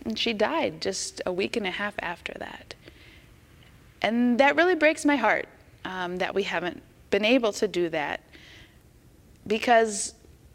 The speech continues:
there's something, when we see that, when we see someone so old with someone so young, there is something instinctively in us that knows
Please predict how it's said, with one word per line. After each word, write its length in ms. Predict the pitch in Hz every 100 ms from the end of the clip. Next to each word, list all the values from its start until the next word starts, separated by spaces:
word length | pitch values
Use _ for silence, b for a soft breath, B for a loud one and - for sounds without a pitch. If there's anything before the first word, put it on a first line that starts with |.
| _
there's 240 | 214 240
something, 600 | - - 277 302 190 170 175
when 180 | 214
we 100 | 196
see 340 | 202 - 226 247
that, 360 | 269 277 302 - - B B B B - -
when 160 | 208
we 100 | 214
see 360 | 214 - 311 311
someone 380 | 311 262 240 233
so 200 | 233 202
old 280 | 196 214
with 140 | 185 185
someone 360 | - 196 190
so 180 | 190 -
young, 240 | 190 180 185
there 140 | 202
is 100 | 202
something 560 | - 277 262 285 277 254
instinctively 960 | 208 - - 277 277 294 285 254 226 -
in 180 | 220
us 200 | 254 269
that 260 | 269 202 -
knows 600 | 185 190 202 226 262 262